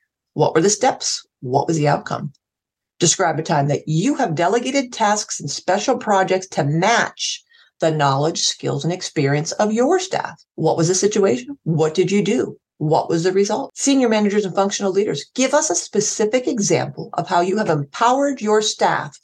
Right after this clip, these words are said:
to make independent decisions. What did you do? What was the outcome? I like this one as well, holding self and others accountable,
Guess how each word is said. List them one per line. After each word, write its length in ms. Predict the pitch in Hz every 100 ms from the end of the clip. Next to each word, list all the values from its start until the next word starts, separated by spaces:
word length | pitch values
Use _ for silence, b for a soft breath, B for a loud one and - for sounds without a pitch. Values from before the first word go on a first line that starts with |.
| _ _ _
to 120 | -
make 380 | 208 180 196 - -
independent 680 | 180 180 214 170 156 175
decisions. 760 | 196 214 254 277 - - - - _ _ _ _
What 160 | 139
did 140 | 143 160
you 120 | 208
do? 400 | 202 165 180 180 _ _ _ _
What 240 | 156 143
was 140 | 175 170
the 120 | 120
outcome? 480 | 71 - - - - _ -
I 60 |
like 240 | 240 269 269
this 180 | 233 214
one 140 | 190
as 160 | 170 156
well, 400 | 165 170 - -
holding 320 | 196 196 185
self 260 | 190 175
and 80 | 175
others 220 | 170 175
accountable, 640 | 165 165 170 175 170 175